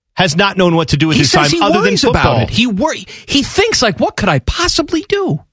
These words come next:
Speaker 2: when
Speaker 1: And
Speaker 2: I'm
Speaker 1: I,
Speaker 2: retired?"
Speaker 1: I wanna be clear, too. Like, I was all fired up there saying, "Don't let your kids be like Nick Saban." I'm not saying Nick Saban can even control that. I'm, I'm, I'm understanding enough to realize this guy just got to the way he is because all the inputs he ever had in his life,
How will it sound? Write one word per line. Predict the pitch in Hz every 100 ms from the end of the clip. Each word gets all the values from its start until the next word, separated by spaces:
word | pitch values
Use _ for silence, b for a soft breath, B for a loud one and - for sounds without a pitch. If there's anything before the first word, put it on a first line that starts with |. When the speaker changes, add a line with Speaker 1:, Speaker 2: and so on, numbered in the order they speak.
| _ -
Speaker 2:
when | 165
Speaker 1:
And | 196
Speaker 2:
I'm |
Speaker 1:
I, | 226
Speaker 2:
retired?" | 170 226 320 214 - _ -
Speaker 1:
I | 285
wanna | 359 247
be | 170
clear, | - 151
too. | - 135 98 82 -
Like, | 139
I | 165
was | 165
all | 170 151
fired | 156 147 143
up | 135
there | 139
saying, | 123 135 131
"Don't | 143
let | 143
your |
kids | 117 131 139
be |
like | 123 110
Nick | 113
Saban." | - 113 110 107 b b b _ -
I'm | 247
not | 359 269
saying | - 202 170 147 117
Nick | 190 -
Saban | - 254 175 139 156
can | - 175
even | 185 202
control | - 208 262 254
that. | 117 87 - _ _ _ _ _
I'm, | 233 269
I'm, | 240 311 220 127 -
I'm | 247 247 -
understanding | 254 214 - - 247 233 180
enough | 147 139 -
to | 147
realize | 247 226 151 147 B B B -
this | 330
guy | - 165 156
just | 143 -
got | 165 160
to |
the | 151
way | 156 147
he | 170
is | 277 247 b b
because | 190 226 202
all | 247
the | 208 226
inputs | 269 214 214
he | - 214
ever | 208 190
had | 208 208
in |
his | 196 185
life, | 277 269